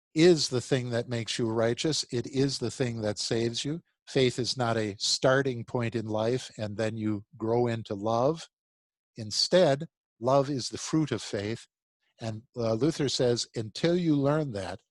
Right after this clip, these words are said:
none of you are actually going to be loving anyone else in your church or in the city of Wittenberg." So Luther knew against the fanatics that you will never get love by having you try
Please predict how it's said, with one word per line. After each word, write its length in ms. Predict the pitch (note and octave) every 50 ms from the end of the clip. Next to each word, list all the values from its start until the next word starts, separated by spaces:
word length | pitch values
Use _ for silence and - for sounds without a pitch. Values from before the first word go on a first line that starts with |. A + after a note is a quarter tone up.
| _ _ _ _ -
none 360 | A2 A2+ C3 C3+ D#3 E3 C#3+
of 180 | B2 G#2+ G2+
you 180 | A2 A2 A2+ A2
are 200 | A2 A2 A#2 - _ -
actually 520 | C3+ C3+ C3+ - - - B2 A2 A2+ A2+
going 260 | G#2 A2 A2 A2 A2+ G#2+
to 80 | G2+
be 160 | - A2+ A2
loving 520 | G#2 G#2 G#2 A2 A#2 G#2+ G2+ F#2+ F#2 G#2 - _ -
anyone 420 | B2 A#2 A#2+ A2+ A2 A2 A2 A2 A2
else 440 | G#2+ G#2 G2+ F2+ - - - - _ _ _ _ _ _ -
in 140 | C3 A#2 G#2+
your 180 | G#2+ A2 A2
church 500 | - - - D3+ C#3+ D3 - - - - _ _ _ _ _ -
or 160 | - A#2 A#2
in 140 | A2+ A2+ A2
the 100 | G#2 G#2+
city 420 | - - - A#2+ G#2 G#2 G2+ A2+ _ -
of 140 | - F#2+ F#2+
Wittenberg." 520 | G#2 G#2+ G#2+ - _ G2 F2 F2 F2 - _ _ _ _ _ _ _ _ _ _ _ _ _ _
So 160 | - - A#2
Luther 400 | A#2+ B2 C#3 E3 F3+ - G3+ F#3+
knew 220 | F3 D#3 D3 C#3+ D3+
against 400 | D3+ C3 C#3 C3+ C#3 - - -
the 60 | C3
fanatics 640 | - - C3+ B2 C3+ C#3 C#3+ C#3 C3 A#2 - - -
that 240 | B2+ A2+ - -
you 60 | C#3 B2+
will 180 | A#2 A2+ A2
never 360 | A2+ A#2 A#2+ C#3 D#3+ F#3 F3+
get 260 | F#3 D3+ - D#3 D#3 _ _ -
love 540 | A2 A2+ A#2 G#2+ G2 F#2+ G2+ - A#2+ - _ _ _ _ _ _ _ _ _ _ -
by 180 | B2+ B2 A#2+
having 460 | A2+ - D3 D3 D3 D#3 C#3+ D#3 C#3 C3+
you 200 | B2+ B2+ B2+ B2 _ -
try 840 | - - - - D3+ D3 D#3 D#3 D3 C3 B2+ A#2+ A#2+ B2 B2 B2